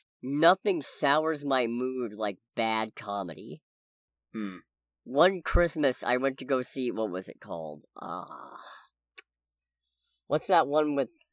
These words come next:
Speaker 1: where it was Mark Wahlberg and Will Ferrell, and Will Ferrell was the stepdad and Mark Wahlberg was the actual, Daddy's Home, that's
Speaker 2: Uh,
Speaker 1: it.
Speaker 2: yeah, Daddy's Home.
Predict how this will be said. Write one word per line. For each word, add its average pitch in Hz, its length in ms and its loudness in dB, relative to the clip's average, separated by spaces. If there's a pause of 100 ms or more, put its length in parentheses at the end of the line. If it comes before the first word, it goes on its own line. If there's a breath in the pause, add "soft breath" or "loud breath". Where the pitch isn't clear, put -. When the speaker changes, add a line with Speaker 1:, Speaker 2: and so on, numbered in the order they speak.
(200)
Speaker 1:
where 127 300 -4
it 120 80 0
was 120 340 -6
Mark 123 400 -2
Wahlberg 127 640 0
and 113 100 -4
Will 117 300 -2
Ferrell, 120 420 2
and 107 320 -4
Will 117 260 -2
Ferrell 120 240 2
was 113 180 -4
the 110 60 -14
stepdad 117 640 0
and 107 120 -2
Mark 110 240 -2
Wahlberg 110 380 -4
was 107 180 -8
the 110 100 -2
actual, 110 380 -2
Daddy's 160 420 8
Home, 98 340 0
that's 160 360 8
Speaker 2:
Uh, 123 60 4
Speaker 1:
it. 143 120 6
Speaker 2:
yeah, 151 300 10
Daddy's 113 400 4
Home. 85 320 -6